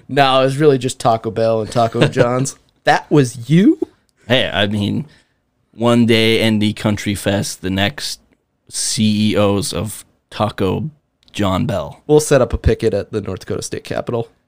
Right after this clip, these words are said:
Speaker 1: Well, what do you guys, uh
Speaker 2: John Taco
Speaker 1: <laughs>
Speaker 2: Bell. How, what's the name gonna be?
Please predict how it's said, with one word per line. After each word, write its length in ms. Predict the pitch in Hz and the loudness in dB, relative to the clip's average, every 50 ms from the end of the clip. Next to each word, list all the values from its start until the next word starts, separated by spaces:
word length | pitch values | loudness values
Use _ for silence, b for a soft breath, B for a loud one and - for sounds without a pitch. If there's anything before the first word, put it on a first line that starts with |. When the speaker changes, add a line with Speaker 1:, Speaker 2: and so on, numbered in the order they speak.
| _ _ _ _ | _ _ _ _
Speaker 1:
Well, 140 | 285 349 302 | -6 -2 0
what 60 | 196 | 0
do 60 | 196 | 0
you 40 | 202 | 0
guys, 260 | 185 190 190 196 190 | -2 -4 -4 -4 -6
uh 200 | 202 196 196 190 - _ _ _ _ _ _ _ - 98 | -6 -8 -8 -10 -14 _ _ _ _ _ _ _ -20 -8
Speaker 2:
John 400 | 92 110 120 120 120 120 117 110 | -2 0 2 4 4 2 2 0
Taco 420 | - - 110 107 - - 117 101 101 | 0 2 2 2 2 2 0 -2 0
Speaker 1:
<laughs> 0 | |
Speaker 2:
Bell. 460 | - 101 90 87 87 80 73 - - _ _ _ _ _ _ _ _ _ _ _ _ _ _ _ _ _ _ _ _ _ _ _ _ _ _ _ _ _ _ _ _ _ _ _ _ _ | -2 -2 -4 -4 -6 -8 -10 -16 -20 _ _ _ _ _ _ _ _ _ _ _ _ _ _ _ _ _ _ _ _ _ _ _ _ _ _ _ _ _ _ _ _ _ _ _ _ _
How, 140 | - 107 104 | -4 -2 0
what's 240 | 85 110 110 - - | 0 0 0 -2 -2
the 100 | - 110 | -4 -2
name 300 | 101 101 104 107 113 110 | 0 2 2 2 2 2
gonna 220 | 101 95 95 95 | 0 -2 -6 -6
be? 260 | - 82 80 78 - | -8 -10 -14 -14 -18